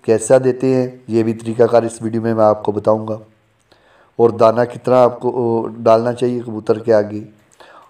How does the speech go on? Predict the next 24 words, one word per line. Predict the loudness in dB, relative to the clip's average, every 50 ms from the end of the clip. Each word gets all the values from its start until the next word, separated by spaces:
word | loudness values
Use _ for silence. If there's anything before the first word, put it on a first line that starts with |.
| _ _ -6
ये | 0 4 4 6
मैं | 6 4 2 2
जो | 2 0
नुस्खा | 0 0 -2 0 2 0
बताऊँगा, | 2 2 2 2 2 2 4 2
ये | 2 4 4
आपको | 2 2 0 -4 -6
पहले | -2 0 0 2 2
बताता | 0 0 0 0 -2 0 -2 -4
चलो, | -4 -4 -4 -4 -4
ये | -4 -4 -4
सौ | -6 -6 -10 -18 -6 0 2 2 2
कबूतर | 2 -2 -8 -8 -10 -10 -8 -8 -8
के | -6 -8 -10
लिए, | -10 -10 -12 -16 -18 -18 _ _ _ _ _ _ _ _ _ _ _ _ _ _ _ _
सौ | _ 2 2 2
कबूतर | 4 2 -2 -6 -6 -4 0 0 0 2
को | 2 2 4 4 4 2
आधा | 2 2 4 4 2
किलो | 2 0 -4 -4 -2
दाना | -2 -2 -4 -4 -6
खिलाना | -10 -8 -10 -10 -10 -10 -12
होता | -14 -14 -14 -14
है | -14